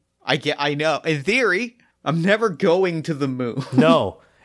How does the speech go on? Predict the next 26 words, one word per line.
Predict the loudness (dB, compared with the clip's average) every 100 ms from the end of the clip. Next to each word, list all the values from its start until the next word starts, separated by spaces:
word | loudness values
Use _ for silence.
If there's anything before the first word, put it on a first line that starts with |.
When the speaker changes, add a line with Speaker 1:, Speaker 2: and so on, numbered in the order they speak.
| -8
Speaker 2:
And | 0
so | 2
I | 2
have | 2 0 -2
to | -6
take, | 0 2 2 -2
I | -4
have | 0 0 0
to | -2
take | 0 0 2
their | 2 2
word | 2 0 0
for | 0 2
it. | 2 -2 -8 _ _ _
And | 0 2
I | 2
kind | 0 0 2
of | 2 -2
can | -2 -2 0
draw, | 0 2
I | 2
draw | 2 2
conclusions | 2 -4 0 2 2 0 -2
based | 0 0 2 0
on | 0
that. | 2 0 -2